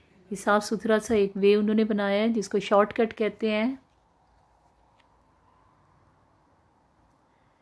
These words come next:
यहाँ से निकल के आप शहर की दूसरी तरफ निकल आएंगे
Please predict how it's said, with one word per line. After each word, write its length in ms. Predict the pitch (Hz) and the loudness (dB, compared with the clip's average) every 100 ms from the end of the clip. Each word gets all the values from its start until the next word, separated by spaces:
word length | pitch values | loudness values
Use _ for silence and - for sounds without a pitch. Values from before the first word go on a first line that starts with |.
| _ _ _ _ 226 | _ _ _ _ 0
यहाँ 260 | 220 226 | 4 4
से 140 | 226 220 | 2 0
निकल 300 | 202 233 220 | 0 -2 -2
के 140 | 226 | 0
आप 200 | 202 196 | 0 0
शहर 220 | - 202 202 | 0 -2 -2
की 120 | 196 | -6
दूसरी 340 | 190 175 220 | -6 -6 -4
तरफ 380 | 214 208 - - | 0 -2 -4 -12
निकल 260 | 190 214 202 | -4 0 2
आएंगे 440 | 196 190 208 | 2 0 0